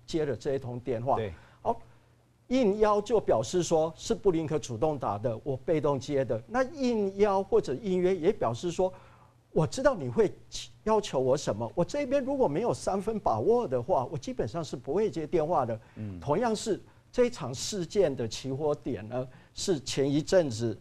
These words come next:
Speaker 1: 就是那个伊朗驻叙利亚大使馆遭受以色列的攻击啊。大家不要忘了说，哎，攻击外馆，以前一九九九年的时候，美国也有五颗飞弹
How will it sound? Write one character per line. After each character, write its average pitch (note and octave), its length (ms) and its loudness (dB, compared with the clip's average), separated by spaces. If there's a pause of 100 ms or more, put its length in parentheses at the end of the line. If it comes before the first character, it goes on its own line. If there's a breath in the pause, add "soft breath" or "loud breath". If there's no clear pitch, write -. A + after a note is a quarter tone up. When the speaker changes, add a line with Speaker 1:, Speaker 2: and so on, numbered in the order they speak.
Speaker 1:
就 D#3 160 2
是 C#3 360 2
那 C3+ 160 2
个 B2 340 2
伊 G3+ 160 2
朗 B2+ 160 0
驻 D3+ 220 -8
叙 - 200 -14
利 D3 140 -8
亚 A2+ 140 -6
大 C#3+ 180 -2
使 C3 220 -8
馆 A2+ 180 -6
遭 C#3 160 -2
受 D3+ 160 -8
以 C3 140 -10
色 C#3 200 -6
列 C#3+ 140 -4
的 A#2 100 -6
攻 C3 280 -8
击 - 180 -18
啊。 G#2 100 -14 (340 soft breath)
大 F#3 140 4
家 F3 160 2
不 D#3 120 -8
要 D3 160 0
忘 C#3+ 220 -2
了 A#2+ 80 -4
说， D#3+ 200 -8 (140)
哎， A#3 100 0 (140)
攻 B3+ 220 0
击 A2+ 340 -8
外 G3+ 240 -2
馆， - 260 -8 (400 soft breath)
以 C#3+ 160 -2
前 F3+ 200 -6
一 C4 140 -2
九 F3+ 180 0
九 F3+ 200 -2
九 F3 220 -2
年 B2 140 -4
的 F3+ 120 -6
时 - 100 -4
候， A3 80 2
美 D3 220 -2
国 G3 220 2
也 D#4 120 -2
有 D4 100 4
五 C3 180 0
颗 E3+ 220 -2
飞 F3 260 -2
弹 F#3 200 2